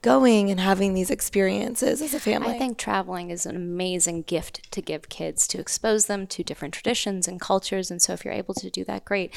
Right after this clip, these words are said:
Speaker 2: Some families don't feel comfortable doing it in the beginning when their kids are younger, and that's
Speaker 1: Mm-hmm.
Speaker 2: fine. It just depends on what works for you. For my family, we love to be able to expose our kids to that type of thing. So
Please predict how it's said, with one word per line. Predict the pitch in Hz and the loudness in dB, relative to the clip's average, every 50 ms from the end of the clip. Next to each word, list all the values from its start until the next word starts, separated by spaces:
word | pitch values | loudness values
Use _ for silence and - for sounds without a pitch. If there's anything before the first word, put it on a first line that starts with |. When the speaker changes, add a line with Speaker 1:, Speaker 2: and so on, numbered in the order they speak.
| - - - - | -10 -10 -10 -8
Speaker 2:
Some | - - 247 | -6 -4 -2
families | - 240 226 220 214 202 - | 2 2 2 4 4 4 2
don't | 190 170 - | 2 0 0
feel | 180 165 | 0 -2
comfortable | - - - 196 196 - 226 214 214 196 | 0 0 -2 -2 -2 -2 -4 -2 -2 -2
doing | - 208 202 208 | -2 -2 -2 -2
it | 208 208 - | -2 -4 -4
in | - 214 | -4 -6
the | 208 | -6
beginning | - 208 202 - 208 202 208 202 196 | -4 -4 -4 -4 -4 -4 -4 -4 -6
when | 190 190 | -6 -4
their | 185 190 190 - - | -4 -2 -2 -2 -4
kids | - - 208 190 | -4 -6 -4 -2
are | - 196 | -2 -2
younger, | 190 190 185 190 202 208 | -2 -2 -4 -4 -4 -4
and | 202 190 | -4 -2
that's | 175 214 196 185 | 0 0 0 2
Speaker 1:
Mm-hmm. | 202 | 0
Speaker 2:
fine. | 196 180 180 180 214 214 | 0 0 0 -2 -2 -4
It | - | -6
just | - - - - - | -6 -6 -6 -6 -8
depends | - - 156 160 165 - 165 | -8 -8 -6 -4 -4 -4 -4
on | 165 | -4
what | 160 147 - | -6 -6 -4
works | - 165 165 - - | -4 -4 -4 -4 -4
for | - 170 | -2 -2
you. | 170 175 180 196 226 240 - - - - - - - - - | 0 0 2 2 0 0 -2 -8 -14 -14 -14 -14 -16 -14 -8
For | - 175 165 | -6 -4 -4
my | 170 175 175 175 170 175 180 185 190 - - - | -2 -2 -2 0 0 -2 -2 -2 -4 -6 -8 -8
family, | - - 202 196 196 196 202 202 202 196 - - | -6 -4 -4 -2 -2 0 0 0 0 -2 -4 -6
we | - 170 180 180 170 170 175 165 | -8 -4 -2 -2 0 0 0 -2
love | 160 165 151 156 156 156 156 - - | -2 -2 -2 -2 -2 -2 -4 -6 -8
to | - - | -10 -4
be | - 190 | -4 -2
able | 190 190 196 - | -2 -2 -4 -6
to | 226 - | -6 -6
expose | - - - 214 214 233 | -6 -6 -4 -2 -2 -2
our | 233 220 | -4 -4
kids | - 247 247 247 247 247 - - - - - - - _ - | -6 -6 -4 0 2 2 0 0 -2 -14 -20 -20 -20 _ -10
to | - - 240 | -6 -4 -2
that | 233 233 - - | -2 -2 -2 -2
type | - - 247 240 | -2 -4 -4 -4
of | 247 - | -4 -4
thing. | 254 254 247 | -4 -4 -4
So | - - 208 185 180 180 | -2 0 2 2 2 0